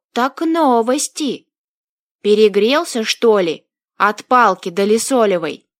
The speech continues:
Тридцать пятая расстелила на постели разнообразные шифоновые тряпки с кучей блестящих побрякушек. Не знаю, как у них тут с комфортом во время путешествий,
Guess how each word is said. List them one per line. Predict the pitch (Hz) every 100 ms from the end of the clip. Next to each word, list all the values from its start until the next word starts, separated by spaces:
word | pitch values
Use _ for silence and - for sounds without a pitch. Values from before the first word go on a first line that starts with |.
| _ _ _ _ _ _ _ _ _ _ _ _
Тридцать | - 240 302 - 247 -
пятая | - 233 285 285 208 180 165 -
расстелила | 196 214 - 240 254 294 269
на | 240
постели | 220 202 202 - 220 262 240 147 _ _ -
разнообразные | 220 220 226 214 208 208 208 220 220 220
шифоновые | 214 220 202 208 208 208 220
тряпки | 220 247 240 233 - 160 _ _ _ _ _
с | -
кучей | - 320 - 247
блестящих | 196 202 208 - 233 240 226 -
побрякушек. | 202 202 208 208 214 202 185 - _ _ _ _ _ _ _ _ _ -
Не | 226 269
знаю, | 269 370 359 262
как | 240 262 269
у | 247
них | 233 254 -
тут | 240 240 -
с | -
комфортом | - 233 240 - 302 370 370 180 147 _ _ _
во | 196 214
время | 220 214 202
путешествий, | 196 214 233 233 254 220 202 - 151 _